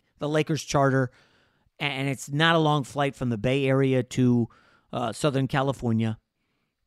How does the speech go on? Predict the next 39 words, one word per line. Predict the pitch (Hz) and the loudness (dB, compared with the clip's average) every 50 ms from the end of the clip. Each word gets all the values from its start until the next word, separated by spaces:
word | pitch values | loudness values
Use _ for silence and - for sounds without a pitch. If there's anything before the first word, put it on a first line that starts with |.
| _ _ | _ _
It, | - 156 156 - | -4 -4 -2 -2
it's | - 151 - - | -4 -4 0 2
not | 156 151 151 | 2 2 2
a | |
big | 143 156 143 131 | 2 0 0 0
deal, | 143 147 143 127 | 2 2 2 4
Jay. | 113 135 127 - - | 4 2 0 0 -2
I'm | 135 123 | -4 -4
just | 117 151 - | -4 -4 -2
telling | - 247 254 220 135 | 2 2 2 4 2
you | 104 101 | 0 -2
guys, | 101 98 92 92 - _ _ _ _ _ _ - | -4 -6 -8 -10 -12 _ _ _ _ _ _ -6
Anthony | 131 139 143 196 202 | -4 -2 2 2 4
Davis | 180 185 175 156 143 - | 4 4 2 2 0 0
logs | 135 123 113 - | 0 0 0 -2
forty-four | - - 117 131 156 175 - 208 202 185 | -6 -6 -4 -2 -2 -2 0 0 0 2
minutes. | 180 156 131 - - _ - | 2 0 -2 -4 -8 _ -6
I | 135 139 | -6 -4
can, | - 151 123 107 110 _ _ _ _ _ _ _ _ _ _ _ _ - | -2 -2 -2 -2 -4 _ _ _ _ _ _ _ _ _ _ _ _ -8
I | 127 123 | -8 -8
can | - 113 101 | -8 -8 -6
guarantee | 104 131 135 135 120 - 135 | -2 -2 0 0 -2 -2 -4
you | 117 95 85 | -4 -4 -4
he | 87 117 127 | -4 -4 -4
ain't, | 127 127 131 - | -4 -6 -6 -8
he | 120 123 135 | -8 -6 -4
ain't | 131 120 101 | -4 -4 -4
doing | 123 117 110 - - | -4 -4 -4 -6 -8
anything | - 135 143 139 123 107 123 110 | -6 -4 -4 -4 -4 -4 -6 -6
close | - - - 135 135 131 - - | -6 -6 -4 -2 -2 -2 -4 -6
to | - 87 | -12 -12
thirty, | - - 139 131 123 120 110 | -8 -4 -2 -2 -2 -2 -4
twenty-three, | - - 123 117 101 - 131 120 104 | -4 -4 -4 -6 -6 -6 -6 -8 -6
five | - 113 104 90 | -8 -10 -10 -10
and | 85 78 - | -14 -12 -10
four | 120 113 - - - _ _ _ _ _ _ _ _ _ _ _ _ _ _ _ - | -10 -10 -10 -10 -16 _ _ _ _ _ _ _ _ _ _ _ _ _ _ _ -8
in | - 131 | -6 -6
game | 120 127 120 104 90 | -4 -2 -4 -4 -4
two. | - - 107 - | -6 -8 -8 -8